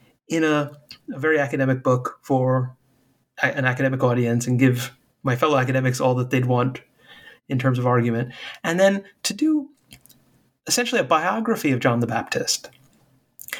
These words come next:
And there hasn't really been one of those in any meaningful sense, right? There have been some really, really great and important books on John the Baptist, but nothing that I'd really consider a, a biography because we have such little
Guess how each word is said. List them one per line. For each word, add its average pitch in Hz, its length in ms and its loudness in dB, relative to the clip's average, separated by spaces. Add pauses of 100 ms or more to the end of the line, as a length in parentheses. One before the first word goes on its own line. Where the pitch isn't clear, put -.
(260)
And 180 480 0 (220)
there 180 160 0
hasn't 285 320 0
really 233 240 2
been 175 340 0
one 143 160 2
of 113 120 -2
those 113 340 0
in 139 140 0
any 139 360 2 (120)
meaningful 147 380 2
sense, 127 440 -2
right? 123 120 0
There 143 100 -2
have 170 120 -2
been 156 360 -2
some 135 260 0
really, 170 320 2
really 139 180 2
great 123 260 0
and 127 80 -4
important 117 360 0
books 127 200 -2
on 131 160 2
John 135 180 2
the 120 60 0
Baptist, 113 560 -4 (720)
but 175 120 -6
nothing 262 280 2
that 175 120 0
I'd 147 160 0
really 156 240 2
consider 147 420 0
a, 131 200 0 (420)
a 143 80 0
biography 131 800 0 (560)
because 285 340 0
we 254 80 2
have 190 120 2
such - 520 -4 (460)
little 156 380 0